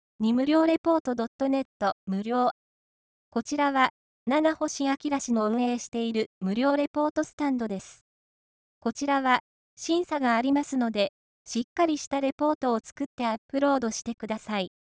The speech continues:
七星明氏は日刊メルマガを発行されているので、紹介されることがあります。三エックスエーエム、ザム、無料。無料ですが、審査があります。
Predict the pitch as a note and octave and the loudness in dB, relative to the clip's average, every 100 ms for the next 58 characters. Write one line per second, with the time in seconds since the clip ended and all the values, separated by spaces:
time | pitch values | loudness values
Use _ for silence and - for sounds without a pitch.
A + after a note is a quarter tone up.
0 | _ _ _ _ _ _ A#3+ D4+ D#4+ D#4+ | _ _ _ _ _ _ 0 4 4 2
1 | D#4 - C#4 C#4 C#4 B3+ - G#3 F#3+ - | -4 0 -2 -2 -2 -4 -4 0 0 0
2 | - G3 - - F4 E4+ D#4 C#4+ C4 A#3+ | -2 -2 0 2 4 4 2 2 2 2
3 | A3 G#3 - - C#4 C#4 C#4 C#4 C4+ B3+ | 0 -2 -8 -2 0 0 -2 -2 0 0
4 | C4 A#3+ G#3+ G3 - _ _ - - C4+ | 2 0 2 -2 -2 _ _ -10 2 2
5 | D#4 D4+ D4+ D4+ D4+ D4+ - D#4 D4 A#3+ | 2 -2 0 0 2 0 -2 0 2 4
6 | G3+ G3+ G3+ - - _ _ _ _ _ | 2 -2 -4 -6 -20 _ _ _ _ _
7 | _ _ _ - C4 D4+ D#4 - D#4+ - | _ _ _ -2 0 2 0 0 -6 -4
8 | D4+ D4+ D4 C#4+ A#3 G#3+ _ B3+ B3 G#3+ | 0 2 4 4 4 2 _ 2 2 2
9 | _ G3 G3 A3+ B3 B3 _ _ _ _ | _ -4 -2 0 0 0 _ _ _ _
10 | _ _ _ - G#3+ B3+ D4+ D4+ D4+ - | _ _ _ -2 2 4 4 2 -2 -2
11 | A#3 G#3 - _ _ _ - D#4+ E4+ D4 | 0 0 -2 _ _ _ -2 -2 0 2
12 | B3+ G#3+ G3+ G#3+ G#3+ - - | 4 2 0 -2 -4 -8 -20